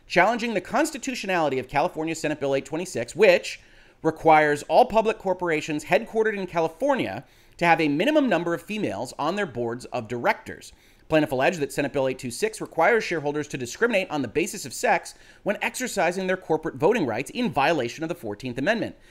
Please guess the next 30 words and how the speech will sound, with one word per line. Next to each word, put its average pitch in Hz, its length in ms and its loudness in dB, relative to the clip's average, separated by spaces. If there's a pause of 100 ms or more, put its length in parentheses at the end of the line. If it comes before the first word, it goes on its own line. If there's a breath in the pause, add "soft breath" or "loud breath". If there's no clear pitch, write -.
(240 soft breath)
The - 80 -2
panel 175 280 2
held 185 340 2
that 190 120 -6
plaintiff 165 320 -4
plausibly 185 520 2
alleged 131 380 -4
that - 140 -4
S 131 140 -4
B 131 160 -6
eight 123 140 -4
two 123 100 -10
six - 280 -6
requires 131 460 0
or 131 100 -4
encourages 160 440 -4
him 139 240 -6 (280 loud breath)
to 185 60 -4
discriminate 190 480 -2
based 135 280 -2
on 117 100 -4
sex. - 360 -4 (580 soft breath)
Plaintiff 196 340 4
therefore 196 400 2
adequately 185 460 0
alleged 151 360 0
an 143 120 -6
injury 220 400 -4
in 170 180 -2
fact, - 480 -2